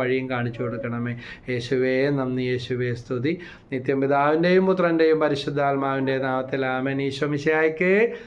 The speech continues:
സ്തുതിയായിരിക്കട്ടെ. കിട്ടിയതായിട്ട് കണ്ട് നന്ദി പറഞ്ഞ് ഇന്നോട്ട് പ്രാർത്ഥിക്ക്. പുറപ്പാട് പതിമൂന്ന് ഇരുപത്തൊന്ന് വെച്ച് പ്രാർത്ഥിച്ചോ, അത്ഭുതം നടന്നിരിക്കും. ഇത് വഴിയില്ലാതെ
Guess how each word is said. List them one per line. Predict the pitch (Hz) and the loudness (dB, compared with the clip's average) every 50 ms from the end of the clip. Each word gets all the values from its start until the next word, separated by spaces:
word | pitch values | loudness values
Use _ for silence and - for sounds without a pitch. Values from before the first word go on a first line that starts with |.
| - - - - | -20 -20 -10 -6
സ്തുതിയായിരിക്കട്ടെ. | - 143 131 139 139 131 131 131 131 131 127 127 135 131 143 135 - | -4 -2 0 2 2 2 2 2 2 0 0 0 -2 -2 -2 -2 0
കിട്ടിയതായിട്ട് | 175 165 175 - - 226 220 214 214 214 208 196 220 196 208 | 0 0 0 0 0 2 4 4 4 4 4 2 2 4 2
കണ്ട് | 180 170 165 165 180 180 175 | 2 4 4 4 4 4 4
നന്ദി | 160 151 151 151 147 | 2 2 2 2 2
പറഞ്ഞ് | 147 147 147 156 156 | 2 2 2 2 2
ഇന്നോട്ട് | 147 147 143 143 143 160 160 - | 2 2 0 0 0 -2 -2 0
പ്രാർത്ഥിക്ക്. | 147 147 139 139 135 135 147 143 143 196 240 - - - - - - - | 2 2 2 2 2 0 -2 -2 -2 -2 -4 -4 -6 -12 -14 -10 -6 -2
പുറപ്പാട് | 139 127 120 135 135 127 135 131 139 | -2 0 2 2 2 2 2 2 2
പതിമൂന്ന് | 135 127 135 131 131 131 131 131 127 | 0 0 0 0 0 0 0 0 2
ഇരുപത്തൊന്ന് | 127 127 127 - 131 127 131 131 | 2 0 0 0 -2 0 0 -2
വെച്ച് | 127 127 - 131 123 | -2 -2 -4 -4 -2
പ്രാർത്ഥിച്ചോ, | 131 127 123 117 120 135 127 127 175 185 - 151 139 | 0 0 0 0 0 -2 -2 0 -2 -2 0 0 0
അത്ഭുതം | 131 131 123 127 123 127 123 127 127 | 0 0 0 0 0 0 0 0 0
നടന്നിരിക്കും. | 123 120 120 127 127 127 135 131 135 - 185 214 196 - - - - - - - 139 | 0 0 0 0 2 0 0 0 0 0 0 0 -2 -4 -10 -12 -14 -14 -8 -4 -2
ഇത് | 123 123 127 131 139 143 | 0 0 0 0 2 2
വഴിയില്ലാതെ | 143 143 151 160 160 160 165 165 165 165 175 | 2 4 4 4 4 6 6 6 6 6 6